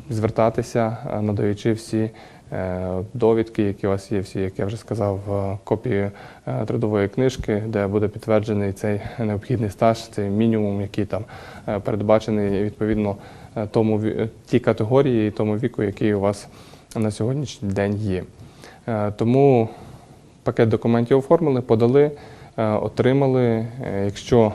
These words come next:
бачите, що якісь є чи порушення, чи якісь невідповідності, на ваш погляд, в будь-якому випадку ви маєте право звертатися як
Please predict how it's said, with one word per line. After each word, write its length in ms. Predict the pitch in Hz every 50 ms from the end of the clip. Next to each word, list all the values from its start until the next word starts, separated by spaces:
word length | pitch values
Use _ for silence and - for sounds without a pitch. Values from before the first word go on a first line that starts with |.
| - -
бачите, 400 | 110 110 110 - - - 113 104
що 180 | - - 117
якісь 380 | 104 104 104 - 107 104 - -
є 340 | 107 107 104 104 107 107 107
чи 160 | - - 110
порушення, 580 | - 110 107 120 135 127 - 127 117 110 107
чи 160 | 101 - - 104
якісь 380 | 101 98 101 101 107 101 -
невідповідності, 680 | 110 101 104 107 - 120 110 131 139 135 131 123 - 131
на 120 | 120 117 113
ваш 180 | 113 113 -
погляд, 400 | - - 120 110 107 107 101 107
в 20 | 104
будь-якому 440 | 104 120 120 123 123 - 120 113
випадку 480 | 113 110 - 113 110 110 - - - 107
ви 60 | 101
маєте 340 | 101 101 98 98 98 101 98
право 300 | - - 107 104 98 101
звертатися 680 | 104 101 101 104 - 104 101 - 98 - - 107 98 95 - - - - - - - -
як 200 | 110 101 104 104